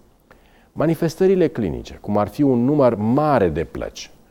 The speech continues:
vorbim de acanthosis nigricans, plăcile acestea maronii, catifelate, la nivelul pliurilor, pierderea ponderală, scăderea în greutate, progresia rapidă a leziunilor sau localizări mucoase ale plăcilor acestora maronii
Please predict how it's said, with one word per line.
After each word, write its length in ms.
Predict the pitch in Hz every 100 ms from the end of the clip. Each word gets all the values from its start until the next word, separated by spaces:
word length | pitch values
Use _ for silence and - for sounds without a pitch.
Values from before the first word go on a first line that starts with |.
| _ -
vorbim 340 | 87 85 101
de 200 | 92 92
acanthosis 560 | - 85 80 80 87 78
nigricans, 540 | 85 78 67 - -
plăcile 400 | - 113 - 78
acestea 320 | 71 87 - 76
maronii, 520 | 78 82 92 92 69 - -
catifelate, 640 | 82 - 82 82 69 - - - _ _ -
la 80 | 78
nivelul 320 | 73 76 92
pliurilor, 460 | - 98 76 - - - _
pierderea 500 | - 120 156 160 143
ponderală, 680 | 143 127 123 123 123 80 - - -
scăderea 340 | - 90 98
în 60 | 90
greutate, 420 | 87 78 - - -
progresia 560 | 92 95 127 151 151
rapidă 460 | 139 127 - 175 160
a 60 |
leziunilor 560 | 139 101 71 69 64 57
sau 300 | - 127 156
localizări 680 | 175 156 131 123 104 120 156
mucoase 600 | 147 143 - 151 156 -
ale 200 | 151 127
plăcilor 680 | - 95 82 80 73 92 80
acestora 440 | - 87 92 90 82
maronii 480 | 78 76 67 78